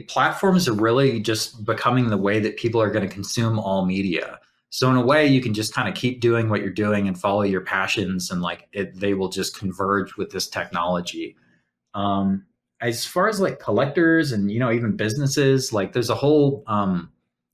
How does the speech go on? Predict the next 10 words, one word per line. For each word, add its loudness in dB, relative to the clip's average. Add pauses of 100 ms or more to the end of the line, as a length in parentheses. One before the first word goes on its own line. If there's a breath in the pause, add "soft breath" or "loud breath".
(140)
push 2
for 0
this -2
thing -2
called -2
Web 0
X -4
R, 0
which -8
is, -8